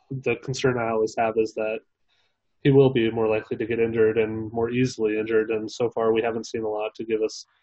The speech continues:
comfort that that won't be the case in the N F L. So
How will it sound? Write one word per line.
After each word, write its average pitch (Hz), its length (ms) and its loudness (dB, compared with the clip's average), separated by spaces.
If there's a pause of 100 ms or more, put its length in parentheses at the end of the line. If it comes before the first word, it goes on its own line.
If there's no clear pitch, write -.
(400)
comfort 120 360 0
that 110 140 -4
that 110 260 2
won't 110 300 -6
be 117 120 -4
the 107 100 -4
case 113 380 -4
in 117 60 -8
the 110 120 -4
N 107 120 -4
F 107 160 -10
L. 107 300 -2
So 110 340 -6